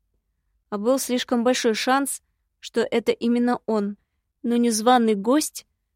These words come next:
оказался настырным, и мне пришлось его впустить. «Клаус?» прошептала я, обнаружив за дверью темного.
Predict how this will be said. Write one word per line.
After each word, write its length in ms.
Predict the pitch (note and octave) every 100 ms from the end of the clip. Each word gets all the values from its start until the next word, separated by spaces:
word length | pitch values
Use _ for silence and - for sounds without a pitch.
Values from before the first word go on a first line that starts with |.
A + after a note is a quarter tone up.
| _ -
оказался 800 | G#3 A3+ G#3 A#3+ C#4 - G#3+ - _ _ _ -
настырным, 960 | A3+ A#3 - - D#4+ E4+ A#3+ G3 G3 - _ -
и 60 | A3+
мне 240 | A3+ D#4
пришлось 460 | A3 G#3+ A#3 B3+ -
его 180 | G#3
впустить. 680 | A3 - G#3+ - - F#3+ - _ _ _ _ _ _ _ _
«Клаус?» 840 | - - G3+ G3 A3 B3+ C#4 - - _ _ _ _ _ -
прошептала 640 | A3+ - A3 - A3 G#3
я, 340 | G#3 A3+ C4+ - _ _ _
обнаружив 720 | G#3 G3 A3 A3 B3+ C4+ A#3
за 240 | G3+ G#3+ G3 -
дверью 460 | F#3+ A3 B3 A#3
темного. 560 | A#3 C#4 A#3+ G3+ G#3